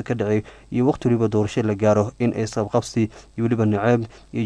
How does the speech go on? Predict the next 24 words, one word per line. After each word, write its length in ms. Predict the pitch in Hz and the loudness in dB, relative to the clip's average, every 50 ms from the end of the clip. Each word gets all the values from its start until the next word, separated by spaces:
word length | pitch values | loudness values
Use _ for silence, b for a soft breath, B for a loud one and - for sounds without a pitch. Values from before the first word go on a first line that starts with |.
| 104 104 | -2 -2
jahwareer 320 | 98 107 107 123 120 117 | 0 2 4 4 4 4
waddanka 380 | 113 117 117 110 117 - - 107 | 4 2 0 0 0 -2 0 0
markaas 340 | 110 110 - 110 101 - | 0 0 0 -2 -2 -2
uu 80 | - 104 | -4 -6
ka 100 | - 110 | -4 -4
dhaco. 160 | 101 95 92 | -4 -4 -4
Sida 220 | 101 - 120 117 110 | -4 -4 -2 0 0
wargeyska 400 | 110 98 104 123 117 - - 113 | 0 0 0 0 -2 -2 -4 -6
Saakaalka 480 | - - 110 104 - 110 107 - - | -4 -4 -4 0 0 -2 -2 -2 -4
boggiisa 400 | 107 117 131 131 127 117 - 110 | -4 -4 -4 -4 -4 -4 -2 -2
lixaad 260 | 104 101 - 101 98 | -2 -2 -4 -4 -4
uu 80 | 101 95 - | -4 -6 -6
ku 80 | 113 104 | -6 -2
qorayo. 320 | - 110 101 95 95 - - B B B B B B B - | 0 0 0 0 -4 -8 -10 B B B B B B B -12
Wargeyska 500 | - 95 101 117 113 - - 120 104 B B B B B B | -8 -4 -2 -2 -2 0 0 0 0 B B B B B B
ayaa 200 | - 120 120 - | -4 0 2 2
markaas 280 | 131 135 - 127 113 - 120 | 2 2 2 0 -2 -2 -2
sheegaya 320 | 110 131 135 120 123 120 117 - | -2 0 0 4 4 4 2 2
in 160 | - 135 135 127 | 2 0 0 2
do-, 160 | 127 123 120 | 0 0 0
doorashada 460 | 120 127 120 123 117 - 143 131 127 | 0 0 0 0 2 2 2 0 0
guud 320 | 117 120 127 127 127 120 - | 0 0 0 0 0 -2 -2
ay 160 | 117 123 127 | 0 2 4
markaas 460 | 127 131 135 - - 127 117 - - | 4 4 2 2 2 2 0 0 -2